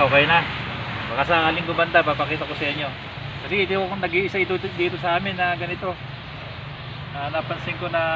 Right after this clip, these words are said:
masyadong ano, parang mamamatay.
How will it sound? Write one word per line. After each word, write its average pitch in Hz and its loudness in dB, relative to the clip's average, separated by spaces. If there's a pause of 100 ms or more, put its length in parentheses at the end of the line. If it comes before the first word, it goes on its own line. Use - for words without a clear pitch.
(720)
masyadong 165 -2
ano, 156 -4 (960)
parang 143 -4 (1300)
mamamatay. 143 -2